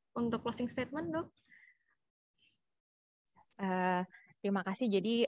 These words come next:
Speaker 2: untuk pesan saya sama juga seperti take home message tadi ya. Jadi untuk, eh, apa, eh, pemeriksaan, eh, kasus-kasus emergensi yang non traumatik itu sebetulnya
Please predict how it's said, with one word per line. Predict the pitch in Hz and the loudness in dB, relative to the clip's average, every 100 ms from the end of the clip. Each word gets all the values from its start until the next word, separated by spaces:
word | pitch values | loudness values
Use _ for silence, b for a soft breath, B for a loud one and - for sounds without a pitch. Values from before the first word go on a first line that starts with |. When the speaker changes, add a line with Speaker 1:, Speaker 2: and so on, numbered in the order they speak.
| - | 2
Speaker 2:
untuk | 208 202 | 2 2
pesan | - 196 196 | 0 0 0
saya | 196 160 196 | 2 4 4
sama | 214 185 185 | 2 2 2
juga | 160 160 165 | 2 6 8
seperti | 143 - 170 - 165 160 156 | 6 2 0 2 2 4 4
take | 151 147 | 2 0
home | 175 170 | 0 0
message | 170 156 - | 0 -4 -2
tadi | 165 160 170 | -2 0 2
ya. | 156 160 | 4 4
Jadi | 160 175 - | 2 0 0
untuk, | 190 - - _ _ | 0 -2 -6 _ _
eh, | - 170 - - - | 0 0 0 -4 -4
apa, | - 220 B B B B | 4 4 B B B B
eh, | 208 202 | 6 6
pemeriksaan, | 202 190 185 - 202 - 214 226 226 | 6 2 2 0 0 4 6 4 2
eh, | 202 185 175 175 175 | 2 2 2 0 0
kasus-kasus | 180 190 196 196 220 - | 0 -2 0 0 0 0
emergensi | 196 185 175 175 - | 2 2 2 2 2
yang | 214 196 | 2 2
non | 180 | 0
traumatik | 185 170 175 175 165 - 269 - | 0 0 0 -2 -2 2 2 2
itu | 185 247 | -2 -2
sebetulnya | - 190 - 180 196 | -2 -4 -2 0 2